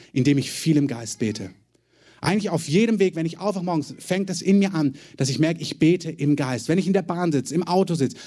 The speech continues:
ich bete viel im Geist. Wenn ich mit Leuten rede innerlich, in Seelsorgegesprächen, ich mach's nicht so, dass du's mitbekommst, aber ich mache es innerlich. Ich bete im Geist.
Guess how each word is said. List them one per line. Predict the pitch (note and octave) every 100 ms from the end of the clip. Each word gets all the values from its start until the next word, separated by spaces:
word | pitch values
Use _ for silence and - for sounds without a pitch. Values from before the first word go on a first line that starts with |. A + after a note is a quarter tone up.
| -
ich | D3+ -
bete | F3 G3 G3 C#3
viel | E3 - E3 E3 - -
im | D3 D#3
Geist. | C#3+ C#3 -
Wenn | D#3+
ich | F#3+ F#3+ - -
mit | E3
Leuten | F#3 A3+ G3+
rede | E3+ A3+ G#3
innerlich, | D#3 C3 B2
in | D#3+
Seelsorgegesprächen, | C#3 A#3 G3 D3+ B2 A#2+ - A2+ A2 E3+ F#3+ - -
ich | G#2+
mach's | B2 A#2+
nicht | C#3+ B2+
so, | C3+
dass | A2+
du's | - -
mitbekommst, | A3 - - - D3 A#3 - - _ _ -
aber | C3 A#2+
ich | G#2
mache | A#2+
es | B2+
innerlich. | F#3+ G#3 A#2+ F#2 - _ _ _ -
Ich | E3 -
bete | B2 D3
im | D#3+
Geist. | A3 D#4 G3 -